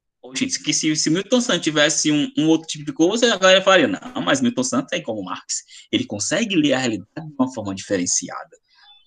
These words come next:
Tá ligado? Então, até a forma que a galera lê Milton Santos é, é extremamente complicada e, e tudo mais. E aí,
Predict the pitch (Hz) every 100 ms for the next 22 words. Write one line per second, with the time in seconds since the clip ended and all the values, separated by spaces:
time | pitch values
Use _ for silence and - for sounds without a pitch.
0 | - 85 - - 262 - 196 - - -
1 | - _ - 214 285 - 208 190 185 165
2 | 165 160 156 156 - - 185 147 185 220
3 | 131 156 160 156 - 170 - 147 160 160
4 | - 147 156 156 165 165 165 160 - 185
5 | - 135 139 139 _ _ _ _ - 160
6 | 139 156 139 - _ - 156 165 123 247
7 | - - - - _ - 196 170 190 226
8 | 175